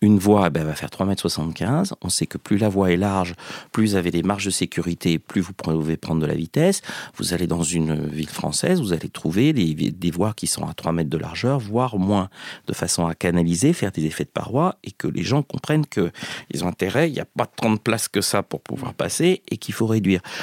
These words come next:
L'autre chose qu'ils vont faire, c'est... Euh,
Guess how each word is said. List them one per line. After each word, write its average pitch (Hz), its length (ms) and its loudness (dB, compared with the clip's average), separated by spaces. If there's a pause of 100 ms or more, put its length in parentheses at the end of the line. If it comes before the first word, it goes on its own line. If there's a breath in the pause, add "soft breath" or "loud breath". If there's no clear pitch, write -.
(140 loud breath)
L'autre 110 300 4
chose - 300 2
qu'ils 85 580 2
vont 85 280 2
faire, 190 460 2
c'est... 160 380 2 (440 loud breath)
Euh, 85 640 2